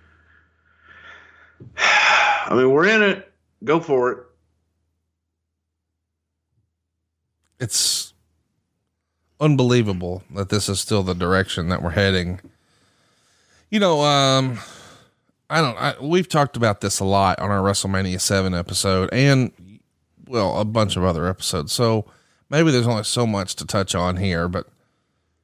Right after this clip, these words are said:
Speaker 2: and you even said at the top of the show, in hindsight, you wouldn't have done it. You also kicked around once upon a time that the idea was gonna be to have Tugboat turn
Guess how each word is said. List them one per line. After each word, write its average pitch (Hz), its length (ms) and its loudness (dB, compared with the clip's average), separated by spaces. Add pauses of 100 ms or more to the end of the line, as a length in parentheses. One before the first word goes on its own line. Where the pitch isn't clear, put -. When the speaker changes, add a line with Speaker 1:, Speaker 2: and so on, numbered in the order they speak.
(300)
Speaker 2:
and 139 160 2
you 196 80 4
even 165 200 2
said 139 180 2
at 120 80 -4
the - 60 -12
top 110 200 0
of - 40 -20
the - 60 -12
show, 101 240 0
in 92 60 -4
hindsight, 110 580 0 (420)
you 113 140 -4
wouldn't 110 260 2
have 101 180 2
done - 20 -4
it. 85 180 -8 (920)
You 151 180 0
also 175 220 2
kicked 131 260 0
around 113 240 2
once 110 180 -2
upon 107 140 -2
a 101 40 -2
time 104 400 0
that 90 160 -6 (760)
the 117 160 -2
idea 127 280 2
was 113 140 2
gonna 101 180 -2
be 98 140 -2
to 98 80 -2
have 101 180 0
Tugboat 131 500 0
turn 90 440 -2